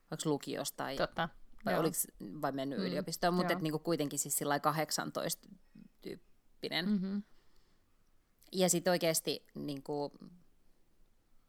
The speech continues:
Speaker 1: sanotaan, että meidän vanhemmat ovat usein tehneet siis vanhemmistaan isovanhempia aikaisemmin kuin me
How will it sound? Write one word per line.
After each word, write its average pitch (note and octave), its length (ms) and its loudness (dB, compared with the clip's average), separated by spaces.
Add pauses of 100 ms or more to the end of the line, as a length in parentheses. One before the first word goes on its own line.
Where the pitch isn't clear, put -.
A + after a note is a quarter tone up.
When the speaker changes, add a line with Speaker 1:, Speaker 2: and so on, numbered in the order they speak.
(240)
Speaker 1:
sanotaan, D3+ 280 0
että D3+ 120 -2
meidän F#3+ 460 4 (760)
vanhemmat D#3 760 0 (720)
ovat D3 320 0 (140)
usein D3 400 -2
tehneet D3+ 460 -4
siis D3 220 -4
vanhemmistaan D#3 800 0 (600)
isovanhempia E3+ 720 -2 (200)
aikaisemmin D#3 600 -2
kuin E3+ 140 -6 (160)
me C#3+ 160 0